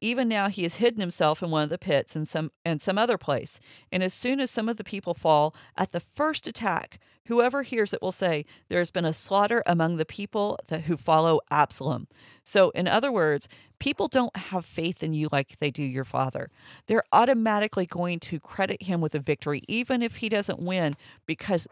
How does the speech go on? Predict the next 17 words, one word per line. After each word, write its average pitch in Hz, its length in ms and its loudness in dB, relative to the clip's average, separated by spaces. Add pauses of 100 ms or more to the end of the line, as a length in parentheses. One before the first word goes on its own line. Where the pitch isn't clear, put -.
(220)
they 185 220 2
don't 214 280 0
trust - 480 -4
you 180 120 -4
to 160 60 -2
win 143 400 0
the 139 100 -2
way 139 220 2
they 139 180 -2
do 135 480 -4
your 139 160 -6
father. 143 420 0
So 151 140 -4
you've 143 280 -8
gotta 156 260 0
be 139 100 -6
smarter. 135 500 -4